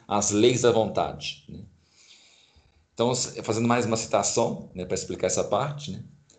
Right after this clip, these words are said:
o conceito de soberania, né, típico dos tempos modernos, o preparador da cisão, da divisão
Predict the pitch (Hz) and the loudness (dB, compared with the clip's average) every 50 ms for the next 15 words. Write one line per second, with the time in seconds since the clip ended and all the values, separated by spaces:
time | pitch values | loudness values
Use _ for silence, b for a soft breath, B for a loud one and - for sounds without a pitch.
0 | b b b b b b b b 139 139 139 165 151 147 - - 180 180 180 170 | b b b b b b b b 0 2 4 2 2 2 4 4 4 6 6 4
1 | 131 131 - - 147 131 117 117 113 107 101 101 113 135 143 120 98 92 90 - | 2 2 0 2 4 6 6 6 6 6 4 2 0 -2 -2 -4 -4 -6 -8 -16
2 | - - - 85 87 87 - - - - - _ _ _ _ _ - - - - | -20 -20 -16 -14 -14 -12 -12 -16 -18 -20 -20 _ _ _ _ _ -6 -4 -4 -4
3 | - 147 - - 139 127 120 117 110 - - 139 117 107 - - - - 110 104 | -4 -4 -6 -2 -2 0 2 2 0 2 2 2 2 2 2 -2 -2 2 4 4
4 | 98 92 107 113 131 127 - 92 85 82 - - - - - - - _ _ _ | 6 8 8 8 6 6 2 -2 -8 -10 -10 -10 -12 -12 -16 -20 -20 _ _ _
5 | _ _ _ - 117 110 - - 131 147 147 147 147 139 139 127 113 123 143 170 | _ _ _ -8 -8 -6 0 4 4 4 6 6 4 6 6 6 6 6 4 4
6 | 170 - 139 110 123 127 127 - - - 165 131 95 82 80 82 117 117 120 104 | 4 4 4 2 2 2 2 0 -4 -6 -6 -6 -6 -4 0 2 2 2 2 -2
7 | 90 87 - - - _ - 101 - - - - - 123 131 131 - 90 85 85 | -8 -10 -14 -20 -12 _ -4 -4 -4 -4 -8 -16 -16 -16 -14 -12 -10 -10 -8 -4
8 | 92 98 95 98 90 - - | -2 -2 -2 -2 -6 -8 -12